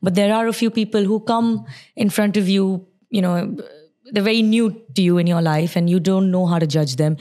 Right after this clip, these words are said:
You give them the benefit of the doubt. They run all over you and then you've learned your lesson. But I need to be, I need to get there without being run all over, you know?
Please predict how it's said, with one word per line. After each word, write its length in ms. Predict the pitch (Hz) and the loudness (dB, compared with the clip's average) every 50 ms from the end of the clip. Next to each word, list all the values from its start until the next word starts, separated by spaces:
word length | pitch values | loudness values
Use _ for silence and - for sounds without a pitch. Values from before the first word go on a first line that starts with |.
| - - - _ | -8 -18 -8 _
You 120 | - 208 208 | 0 0 2
give 180 | 185 214 185 | 2 0 2
them 220 | 170 214 202 208 196 | 2 2 2 2 2
the 80 | 190 | 2
benefit 340 | 165 180 170 165 156 - 160 | 2 2 2 0 0 0 0
of 120 | 165 156 | 0 0
the 60 | 151 160 | 0 0
doubt. 340 | 147 147 143 151 156 151 - - - - - - | 0 0 0 0 -2 -4 -6 -16 -20 -20 -14 -6
They 120 | - 165 180 | -2 0 0
run 220 | 175 185 185 185 | 2 2 2 2
all 220 | 180 175 175 170 170 | 2 2 2 2 2
over 180 | 165 156 143 | 2 2 2
you 220 | 156 151 151 147 160 | 2 2 2 2 2
and 180 | 165 165 165 | 2 2 2
then 100 | 175 165 | 2 2
you've 120 | 170 160 147 | 2 2 0
learned 240 | 147 143 139 135 | 0 0 -2 -2
your 80 | 156 170 | -4 -6
lesson. 340 | 190 190 143 - 214 208 - _ _ _ _ _ _ _ _ - | -6 -6 -8 -8 -8 -8 -8 _ _ _ _ _ _ _ _ -2
But 120 | 180 190 | 0 0
I 100 | 202 202 | 2 2
need 400 | 208 214 214 220 214 165 - - | 2 2 2 2 0 -2 -4 -4
to 60 | 208 | -2
be, 480 | 185 170 185 175 - - 160 180 - _ _ _ _ - | 0 2 2 2 2 0 -2 -4 -8 _ _ _ _ -4
I 100 | - 190 | 0 2
need 180 | 202 214 214 208 | 2 2 2 2
to 40 | 202 | 0
get 280 | 170 185 175 170 165 147 | 0 0 0 0 0 0
there 280 | 160 143 143 143 - - _ _ _ _ _ _ _ _ _ _ _ _ - | 0 0 -2 -2 -6 -8 _ _ _ _ _ _ _ _ _ _ _ _ -12
without 520 | 185 170 156 175 180 175 175 165 170 165 151 | -8 -4 -2 -2 0 0 0 0 0 -2 -2
being 320 | 170 165 160 156 156 151 | -2 -2 -2 0 -2 -2
run 220 | 147 156 147 143 | -2 -2 -2 -2
all 180 | 143 135 139 139 | -2 -2 -4 -4
over, 380 | 139 156 151 156 - 233 160 139 _ - | -6 -6 -8 -10 -12 -12 -14 -16 _ -10
you 120 | 175 156 | -8 -6
know? 260 | 151 147 143 175 208 | -6 -6 -6 -8 -10